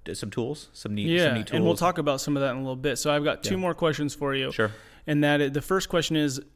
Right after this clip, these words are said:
Speaker 2: as you've been a father, like either young father or recent, what has been some of the best resources to you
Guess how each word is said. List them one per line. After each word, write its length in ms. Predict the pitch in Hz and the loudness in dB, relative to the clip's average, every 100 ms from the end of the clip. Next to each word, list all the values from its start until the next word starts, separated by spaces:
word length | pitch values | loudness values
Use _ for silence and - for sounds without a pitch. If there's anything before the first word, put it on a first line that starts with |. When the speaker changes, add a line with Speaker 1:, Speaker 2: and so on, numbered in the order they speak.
| - | -4
Speaker 2:
as 300 | 175 190 180 | 0 0 0
you've 300 | 185 135 127 | -4 -6 -4
been 160 | 151 156 | 0 0
a 80 | 143 | 0
father, 640 | - 135 135 139 143 151 - | -2 0 0 -2 -4 -6 -8
like 200 | 139 - | -6 -2
either 220 | 143 131 | 0 0
young 260 | 135 143 | 2 0
father 640 | 139 151 143 139 143 139 - - - | 2 2 2 2 2 2 -2 -16 -10
or 560 | 190 151 139 135 127 - - _ _ _ _ _ - - | -2 2 2 2 0 -4 -20 _ _ _ _ _ -20 -4
recent, 540 | 156 156 - 160 151 | 2 2 2 0 -2
what 180 | 147 156 | 2 2
has 120 | 180 | 2
been 260 | 151 165 156 | 0 2 2
some 180 | - 147 | 0 0
of 60 | |
the 80 | 135 | -2
best 280 | 131 135 - | -2 -2 -2
resources 720 | 135 135 - 131 123 131 123 | -4 -4 -4 -6 -6 -10 -10
to 120 | - | -8
you 300 | 131 123 120 | -8 -8 -10